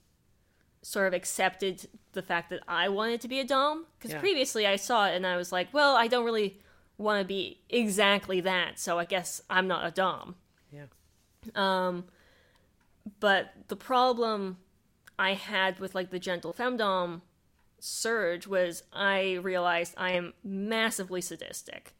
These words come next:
Speaker 2: Yes.
Speaker 1: Love humiliation. I love it when they cry.
Speaker 2: Yeah.
Speaker 1: Like, that's my thing. But gentle femdom is very much, like, trying to get away from that.
Speaker 2: Yeah.
Speaker 1: Like, it's very much like, "Oh,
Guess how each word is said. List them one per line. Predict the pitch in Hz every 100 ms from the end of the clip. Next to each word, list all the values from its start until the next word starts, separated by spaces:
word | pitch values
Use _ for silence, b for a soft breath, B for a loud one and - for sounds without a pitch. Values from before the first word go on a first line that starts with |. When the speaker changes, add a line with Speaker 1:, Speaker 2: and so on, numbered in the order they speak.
| -
Speaker 2:
Yes. | 180 151 170 -
Speaker 1:
Love | 196 202 220 220 220
humiliation. | 208 185 180 170 - 185 -
I | 196
love | 196 226 220 202
it | 180
when | 170
they | 165
cry. | - 190 190 185 180 180 B B 160
Speaker 2:
Yeah. | 151
Speaker 1:
Like, | 190 185 190
that's | 208 202 - - - -
my | 196 196 185 185 180 175 - _
thing. | - 359 269 185 180
But | 196
gentle | 214 220 202
femdom | 214 202 190 190
is | 185
very | 185 208 196 185
much, | 185 180 185
like, | 175 - - b b b b _
trying | - 208 190 185
to | 185
get | 185
away | 180 170 175 185 214
from | 233 - 254 269 262 277 _
that. | - 294 359 - - - _ 151
Speaker 2:
Yeah. | 131 -
Speaker 1:
Like, | 220 208 -
it's | 226 -
very | 247
much | 233 208
like, | 202 190
"Oh, | 226 208 180